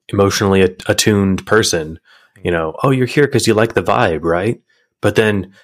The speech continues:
she's just, like, you know, slamming him left and right, and before he knows it, he's on his way out the door with a sheet of paper with names on it, and he's like, "Well, I guess I'm gonna go ask this girl on a date." <laughs>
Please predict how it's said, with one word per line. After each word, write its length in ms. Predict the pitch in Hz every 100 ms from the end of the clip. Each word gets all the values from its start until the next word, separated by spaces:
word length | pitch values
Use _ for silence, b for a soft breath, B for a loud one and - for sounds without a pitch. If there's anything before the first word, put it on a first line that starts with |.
| b
she's 280 | - 110 -
just, 320 | 113 - -
like, 340 | 104 85 - _ _ _ _
you 120 | 127
know, 280 | 92 78 85 _ _ _ -
slamming 560 | - - 107 107 104
him 120 | 98 92
left 240 | 107 -
and 160 | 95 87
right, 420 | 104 98 104 -
and 340 | 107 92 87 -
before 280 | 104 120 104
he 80 |
knows 220 | 101 107 98
it, 80 |
he's 140 | 98 98
on 100 | 101
his 140 | 92
way 100 | 101
out 180 | 101 104
the 80 | 98
door 440 | 87 101 110 95
with 400 | 95 95 90 - - b b -
a 60 |
sheet 200 | - 120
of 80 | -
paper 280 | - 107 104
with 140 | 92 92
names 280 | 98 98 -
on 140 | 175
it, 180 | 107 -
and 200 | 107 95
he's 220 | 92 98
like, 120 | 101 107
"Well, 80 |
I 80 | 113
guess 160 | 104 101
I'm 60 | 104
gonna 120 | 95
go 300 | 107 101 85 B B B B -
ask 220 | 95 -
this 140 | 110
girl 200 | 104 101
on 100 | 107 95
a 40 |
date." 540 | - 95 113 104 -
<laughs> 40 | _